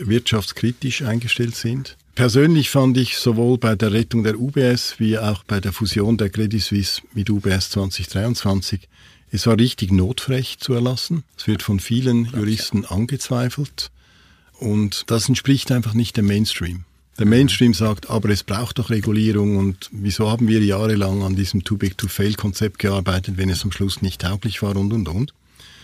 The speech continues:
Speaker 1: Das ist aus meiner Sicht die ordnungspolitische Anschauung. Es gibt auch eine realpolitische Anschauung. Es gibt eine Krise, man muss etwas machen, dann ist es halt Notrecht.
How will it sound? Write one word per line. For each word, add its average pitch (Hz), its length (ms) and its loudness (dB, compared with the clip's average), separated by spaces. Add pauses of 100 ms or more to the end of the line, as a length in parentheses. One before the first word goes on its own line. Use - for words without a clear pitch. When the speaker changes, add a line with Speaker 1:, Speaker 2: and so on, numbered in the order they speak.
(300)
Speaker 1:
Das - 220 -2
ist 131 180 4
aus 113 140 4
meiner 123 220 6
Sicht 120 340 -2
die 110 140 0
ordnungspolitische 123 1080 -2 (100)
Anschauung. 123 680 2 (280)
Es 113 160 -4
gibt 139 240 2
auch 226 200 2
eine 107 220 2
realpolitische 135 840 0
Anschauung. 135 500 0
Es 92 140 -6
gibt - 240 -4
eine 104 180 2
Krise, 127 360 -2
man 117 140 2
muss 110 200 0
etwas 104 300 -4
machen, 110 280 -2
dann 110 120 2
ist 101 200 -2
es 92 100 -2
halt 98 220 -2
Notrecht. 104 540 -4